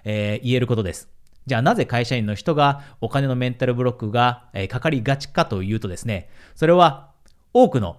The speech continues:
会社員の方って自分がお金を使うこと、それをですね、出費として考えるんですね。お金がただ単に出ていってしまう。で、見返りはそれほどないもの、または見返りにあまり意識していないんですね。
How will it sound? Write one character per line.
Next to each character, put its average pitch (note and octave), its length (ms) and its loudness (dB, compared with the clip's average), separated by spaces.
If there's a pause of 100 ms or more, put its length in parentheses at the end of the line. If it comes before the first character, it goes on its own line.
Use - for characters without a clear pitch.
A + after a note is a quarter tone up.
会 C#3 140 -2
社 C3+ 120 -2
員 A#2 60 -2
の A2 60 -2
方 A2+ 220 -6
っ G#2+ 100 -10
て A2 80 -6
自 A#2+ 180 -2
分 A3 160 0
が F#3 200 2
お D#3+ 100 2
金 F#3 320 -2
を D#3 340 -6
使 C3 300 -2
う B2 140 -2
こ A#2+ 140 -4
と、 G#2+ 220 -4
そ - 140 -2
れ G#3 80 2
を F#3+ 100 4
で G#2+ 80 -2
す - 80 -16
ね、 F#2+ 240 -12 (600)
出 - 280 2
費 G#3+ 200 -2
と - 100 2
し - 60 -6
て F#3+ 80 0
考 E3+ 240 0
え A#2+ 80 2
る F2 60 -8
ん - 20 -12
で - 80 -18
す - 80 -8
ね。 E3 260 -4 (300)
お D3+ 80 -2
金 G#3+ 260 2
が F#3 140 2
た A3 100 0
だ D#3 140 2
単 G3 180 0
に G2+ 160 -4
出 D3+ 160 0
て B2 160 -2
い A#2 160 -4
っ A#2+ 80 -6
て - 160 -6
し C#3 140 -4
ま A2+ 100 2
う。 G#2+ 220 -8
で、 E3+ 240 0 (240)
見 B2+ 140 -2
返 G#3 200 6
り G3 120 4
は F#3 280 4
そ - 80 -4
れ E3+ 60 2
ほ F3+ 120 0
ど D#3 120 -2
な C3+ 160 2
い D#3 40 0
も F#2+ 120 -4
の、 E2 140 -14 (460)
ま C3 120 -2
た D#3 100 4
は A#2+ 160 4
見 G#2 220 -4
返 G3 160 4
り G3+ 80 2
に D#3 100 0
あ B2+ 140 -2
ま F#3 100 2
り A#2+ 80 -2
意 A3 220 -2
識 - 240 -4
し - 80 -16
て A2+ 120 -4
い A2 40 0
な A2 100 -2
い G2 60 -4
ん - 20 -12
で F#2+ 60 -14
す - 80 -12
ね。 C3 240 -6